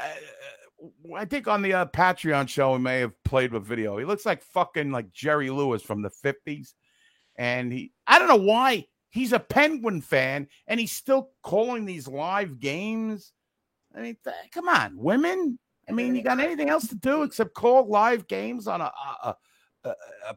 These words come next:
podcast? And this kid, this kid, now listen,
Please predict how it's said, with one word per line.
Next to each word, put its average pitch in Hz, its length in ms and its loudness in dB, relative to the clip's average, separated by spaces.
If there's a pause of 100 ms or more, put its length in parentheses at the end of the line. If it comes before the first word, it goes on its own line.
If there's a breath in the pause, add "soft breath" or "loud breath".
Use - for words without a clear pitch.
podcast? 240 800 0 (480)
And 190 140 -6
this 254 180 -4
kid, 220 300 4 (280)
this 262 200 -4
kid, 214 400 2 (1400)
now 143 80 -4
listen, 147 380 -6